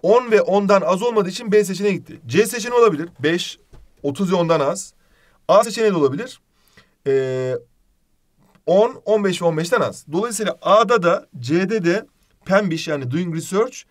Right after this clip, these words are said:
diğerlerinden az. Öyle değil mi? En az oranda. Bunu da o yüzden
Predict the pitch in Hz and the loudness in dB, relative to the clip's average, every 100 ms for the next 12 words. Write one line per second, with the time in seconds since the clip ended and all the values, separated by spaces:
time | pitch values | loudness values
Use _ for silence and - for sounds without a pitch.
0 | _ _ _ 131 196 233 214 175 131 147 | _ _ _ -2 2 4 2 -2 -2 0
1 | 247 - - 147 - - _ _ 156 262 | 0 -2 -2 0 -2 -12 _ _ -8 -8
2 | 320 117 175 175 120 107 95 87 151 196 | -12 -10 -6 -4 -4 -8 -10 -12 -8 -6
3 | 175 208 - 170 156 190 | -2 -4 -4 -6 -2 -4